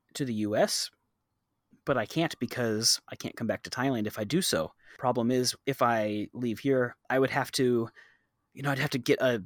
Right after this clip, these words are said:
visa, but now you can only get the visa from the embassy in Washington. And,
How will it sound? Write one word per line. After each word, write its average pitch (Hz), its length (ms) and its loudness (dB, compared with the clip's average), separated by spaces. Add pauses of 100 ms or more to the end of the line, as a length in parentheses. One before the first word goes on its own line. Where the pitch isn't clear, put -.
(120)
visa, 147 400 6
but 143 140 2
now 127 200 2
you 139 120 2
can 127 120 -4
only 131 220 2
get 127 120 -2
the 120 60 -4
visa 123 320 2
from 127 160 0
the 107 140 0
embassy 120 320 0
in 131 100 2
Washington. 110 580 -4 (920)
And, 117 480 0